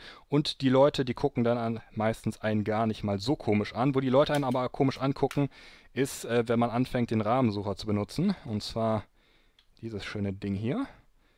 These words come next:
Das kann man dann ausklappen. So, dann kann man hier durchzielen. Das sieht dann nämlich so ein bisschen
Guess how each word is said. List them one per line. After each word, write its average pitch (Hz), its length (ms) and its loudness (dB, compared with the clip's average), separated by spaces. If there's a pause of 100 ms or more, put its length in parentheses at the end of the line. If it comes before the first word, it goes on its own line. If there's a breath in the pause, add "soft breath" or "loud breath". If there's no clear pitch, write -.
(320)
Das - 240 -10
kann 120 140 -6
man 120 100 -2
dann 104 100 -4
ausklappen. 190 760 -2
So, 170 320 -2
dann 131 160 -4
kann 135 140 -4
man 123 80 -2
hier 143 100 -4
durchzielen. 202 640 0 (460 loud breath)
Das 113 140 -8
sieht 160 160 -6
dann 165 100 0
nämlich 156 200 0
so 156 100 -2
ein 139 120 2
bisschen 175 480 0